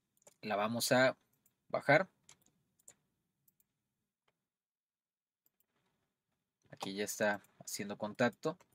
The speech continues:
Y esta misma, como habíamos mencionado, como sí el mismo diseño nos puede funcionar también para lo que vendría siendo el piso. Entonces le vamos a dar un clic.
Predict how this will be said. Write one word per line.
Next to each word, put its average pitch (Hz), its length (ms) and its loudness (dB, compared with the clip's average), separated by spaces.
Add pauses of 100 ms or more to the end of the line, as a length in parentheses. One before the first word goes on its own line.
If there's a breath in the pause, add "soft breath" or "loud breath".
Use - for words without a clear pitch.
(560)
Y 117 100 -2
esta 135 200 4
misma, 170 440 6
como 123 200 2
habíamos 127 300 6
mencionado, 135 720 4 (640)
como 110 300 -2
sí 165 240 4
el 170 100 6
mismo 175 240 2
diseño 160 340 2
nos 147 160 0
puede 139 220 6
funcionar 135 480 2
también 135 340 2
para 127 160 6
lo 117 60 2
que 117 100 -2
vendría 113 220 0
siendo - 220 0
el 117 80 -2
piso. 143 260 0
Entonces 123 520 -2 (560)
le 120 120 2
vamos 135 320 6
a 139 60 10
dar 131 140 8
un 127 100 0
clic. 156 280 0